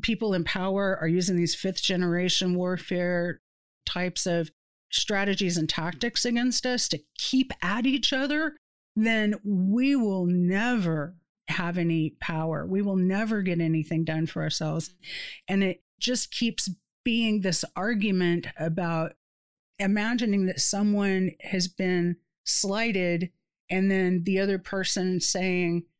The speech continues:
"Well, this is what I actually meant." And people ju-, just talk past each other. Back when I was in school, that was called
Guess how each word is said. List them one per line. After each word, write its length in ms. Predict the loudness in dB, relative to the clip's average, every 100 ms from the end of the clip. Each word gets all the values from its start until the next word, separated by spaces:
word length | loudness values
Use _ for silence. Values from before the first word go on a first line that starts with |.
| _ _ -6
"Well, 160 | -2 0
this 260 | 0 0
is 100 | -2
what 160 | -2 -2
I 120 | 0
actually 520 | -2 -2 -4 0 0
meant." 380 | 2 0 -2 -4
And 200 | -2 -2
people 220 | -2 -2 -2
ju-, 140 | -2
just 300 | -2 -4 -4
talk 340 | -4 -6 -6
past 380 | -4 -4 -4 -6
each 200 | -6 -6
other. 340 | -6 -8 -12 -16 _ _ _ _ -8
Back 280 | -2 0 0
when 140 | 0
I 60 | 0
was 200 | -2 0
in 80 | -2
school, 300 | -2 -4 -2
that 140 | -2
was 140 | -2 -4
called 480 | -4 -2 -2 -4